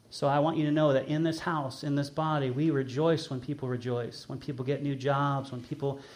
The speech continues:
get married, when they have children, when there's successes. I love all that stuff. But as a team, we also feel you when you are hurting, when you feel alone, when you feel oppressed, when, when things are going on in your life. So is it all right if I pause with you for a second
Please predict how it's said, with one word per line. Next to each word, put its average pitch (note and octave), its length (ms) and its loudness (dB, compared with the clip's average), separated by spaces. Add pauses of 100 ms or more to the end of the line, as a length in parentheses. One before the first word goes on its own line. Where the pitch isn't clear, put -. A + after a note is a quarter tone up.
(120)
get D3 140 2
married, C#3+ 380 4
when C3+ 120 2
they C3+ 80 0
have C3+ 160 0
children, D3 420 2
when C3 120 0
there's B2+ 200 -2
successes. D3 720 -4
I D#3+ 140 0
love D#3+ 260 4
all C#3+ 200 4
that B2 200 0
stuff. A#2 380 -4 (680)
But D3+ 120 2
as C#3+ 160 4
a C3+ 60 -4
team, D#3+ 400 4
we C#3+ 160 4
also D#3+ 320 -2
feel E3+ 440 0
you D3 300 2
when C3+ 220 0
you C3+ 320 -2 (200)
are - 60 -2
hurting, B2 380 0 (920)
when C#3 140 -2
you C3 80 0
feel D#3 300 4
alone, D3+ 420 6
when C3+ 80 0
you B2+ 80 -2
feel C#3+ 260 2
oppressed, C#3+ 480 2
when, B2+ 300 -2
when C3+ 160 -2
things D3+ 260 0
are D3 60 0
going C#3 260 2
on C#3 180 2
in C#3 40 0
your C3+ 100 0
life. C#3 220 2
So - 220 -8 (120)
is D3 140 -2
it E3 80 4
all D#3 160 6
right D#3+ 260 4
if D#3+ 120 0
I D#3 80 0
pause D3+ 400 -2
with D3+ 120 0
you D3+ 120 0
for D3+ 160 -6
a C#3 40 -2
second D#3 480 -8